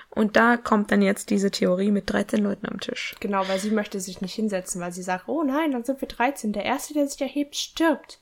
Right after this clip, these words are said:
Speaker 1: Und von dieser Runde steht später, ähm, Dumbledore, glaub ich, zuerst auf.
Speaker 2: Das war nämlich
Speaker 1: Aber wenn man Kretze am Tisch mitzählt, sind's vierzehn und es waren schon dreizehn, bevor Trelawney gekommen ist.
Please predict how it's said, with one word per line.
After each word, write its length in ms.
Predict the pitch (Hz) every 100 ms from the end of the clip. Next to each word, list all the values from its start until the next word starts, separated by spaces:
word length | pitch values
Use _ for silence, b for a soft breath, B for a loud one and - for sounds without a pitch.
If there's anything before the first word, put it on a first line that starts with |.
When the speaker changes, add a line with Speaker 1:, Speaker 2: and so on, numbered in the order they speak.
| _
Speaker 1:
Und 640 | - 214 190 180 185 - - _ _ _
von 300 | - - 190
dieser 220 | 254 269
Runde 560 | 202 190 180 180 196 - _ _
steht 460 | - - 214 208 -
später, 800 | - - 220 214 196 190 185 - 202
ähm, 540 | 190 185 185 185 202 _ _ _ _ _ -
Dumbledore, 380 | 214 240 277 285
glaub 180 | 285
ich, 100 | 285
zuerst 340 | - 285 277 -
auf. 300 | 269 302 - _ _ _ _ -
Speaker 2:
Das 200 | 240 247
war 80 | 233
nämlich 240 | 233 233
Speaker 1:
Aber 420 | 240 233 233 277 - B B B _ _ -
wenn 160 | 220
man 120 | 208 214
Kretze 360 | - 254 -
am 100 | 220
Tisch 220 | - 185
mitzählt, 400 | 202 185 - 196
sind's 220 | - 190 -
vierzehn 500 | - 214 - 202 196
und 120 | 196
es 120 | -
waren 200 | 202 208
schon 140 | - 196
dreizehn, 340 | 196 196 190
bevor 260 | 185 - 233
Trelawney 380 | - 190 190 185
gekommen 440 | - - 190 190
ist. 320 | 208 - -